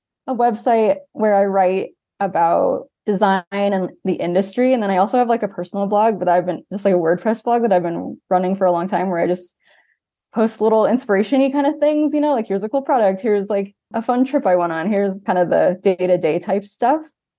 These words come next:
which is cool. I haven't been doing that as much, but I wanna get back into it. And then I also have, like, a s-, kind of a handful of, um, one-off, I don't know how to describe them. I,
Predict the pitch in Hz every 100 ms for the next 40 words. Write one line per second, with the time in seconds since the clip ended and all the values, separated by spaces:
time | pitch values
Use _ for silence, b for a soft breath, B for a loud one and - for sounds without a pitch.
0 | _ 247 247 220 202 - 196 196 - 196
1 | 202 208 233 220 185 185 180 175 156 156
2 | 165 165 156 156 165 160 160 156 160 -
3 | 160 160 156 170 175 - - _ _ _
4 | - 220 247 262 277 349 330 349 370 277
5 | 262 - - - _ _ 233 233 214 190
6 | 185 196 196 240 233 247 - 208 196 185
7 | 180 180 - _ _ _ _ - 185 180
8 | 202 196 208 214 196 208 - - _ -
9 | 226 208 185 185 185 185 185 180 180 180
10 | 185 180 175 208